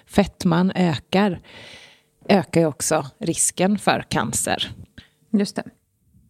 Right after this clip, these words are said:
Speaker 2: Ja, det var ju faktiskt så här att det visade ju sig när Ann fick svar från Cancerfonden att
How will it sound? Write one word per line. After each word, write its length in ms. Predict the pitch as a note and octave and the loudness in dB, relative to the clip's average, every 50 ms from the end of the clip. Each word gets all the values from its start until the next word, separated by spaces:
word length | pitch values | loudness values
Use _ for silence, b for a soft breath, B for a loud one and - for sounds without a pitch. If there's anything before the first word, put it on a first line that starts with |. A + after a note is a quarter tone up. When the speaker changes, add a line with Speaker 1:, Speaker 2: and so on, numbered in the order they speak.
| - | 2
Speaker 2:
Ja, 60 | - G#3 | 4 4
det 100 | G3+ G#3 | 6 6
var 200 | F3+ F3 E3+ G#3+ | 4 4 2 2
ju 100 | B3+ A#3+ | 0 0
faktiskt 360 | - F#3+ D3+ - F#3 F3 - | -2 -2 0 0 -2 0 0
så 60 | F#3 | 0
här 200 | E3 G3+ A3 G#3+ | 2 2 2 2
att 140 | F#3 E3+ - | 2 0 0
det 80 | F#3 | 0
visade 440 | F3 G#3 A3+ - - - - E3 F3 | 2 2 2 2 0 -2 -2 0 0
ju 60 | G3 | 0
sig 240 | G3 - B3+ B3 B3 | 0 2 2 4 4
när 260 | A#3 A#3+ A#3 A3 - - | 4 4 2 0 0 0
Ann 240 | - F3+ E3 E3 E3+ | 0 0 0 0 -2
fick 220 | - - F3+ - | -4 -6 -6 -6
svar 260 | - - - A3 A#3 A#3 | -4 0 2 2 2 2
från 160 | - A3+ G#3+ | 2 0 0
Cancerfonden 680 | A3 A3 F#3 D#3+ - D#3+ - D#3+ D3 - - D#3+ E3 E3+ B B B B B B B B B B | 2 0 -2 0 -2 -2 -2 -2 -2 0 0 -2 -2 -4 B B B B B B B B B B
att 440 | - F3 - - _ - - - | 0 0 0 -4 _ -18 -18 -18